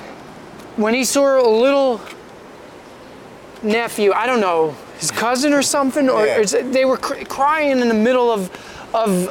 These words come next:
Speaker 1: of the, the room.
Speaker 2: Yeah.
Speaker 1: And so all the adults, they started to go, you know, they, I don't know, they sang around the, the little girl that was crying.
Speaker 2: Yeah.
Speaker 1: And that's, he just got all excited about it because it's all about vibrations, you
Speaker 2: Yeah.
Speaker 1: know?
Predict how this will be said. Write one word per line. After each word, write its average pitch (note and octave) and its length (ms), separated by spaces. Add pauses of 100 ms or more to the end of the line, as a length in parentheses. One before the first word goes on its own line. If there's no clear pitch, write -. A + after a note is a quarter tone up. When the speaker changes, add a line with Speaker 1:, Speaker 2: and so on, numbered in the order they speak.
Speaker 1:
of G#3 280
the, F3+ 260 (140)
the F#3+ 120
room. F3+ 480
Speaker 2:
Yeah. F#2 420
Speaker 1:
And F#3+ 120
so A3+ 300
all C4 280
the A#3 400
adults, G#3 440
they F3 100
started G#3 440
to D#3 40
go, F3+ 300 (320)
you A3+ 120
know, G#3+ 160
they, F#3+ 800
I C4+ 140
don't B3 100
know, G3+ 140
they F#3+ 140
sang A#3+ 540
around G#3+ 480
the, F#3+ 160
the F#3 240
little A3 260
girl G#3 280
that G3 120
was E3 120
crying. E3+ 480 (100)
Speaker 2:
Yeah. F2+ 300 (680)
Speaker 1:
And F3+ 160
that's, - 560 (480)
he A#3 180
just G3+ 220
got G3 180
all F3 220
excited F3+ 400
about D#3 240
it C#3 40
because F3 220
it's G3 140
all G#3 160
about F#3+ 260
vibrations, F3+ 840
you E3 80
Speaker 2:
Yeah. D#3 60
Speaker 1:
know? E3+ 280